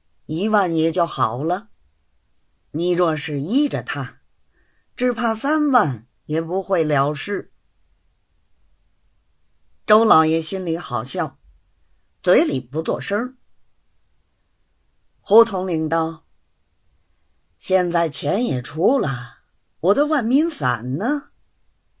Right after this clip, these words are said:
这点虚面子，他们总不好少我的吧？”周老爷道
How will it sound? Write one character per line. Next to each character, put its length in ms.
这 240
点 240
虚 280
面 380
子， 140
他 140
们 180
总 320
不 180
好 240
少 340
我 420
的 120
吧？” 440
周 160
老 220
爷 140
道 320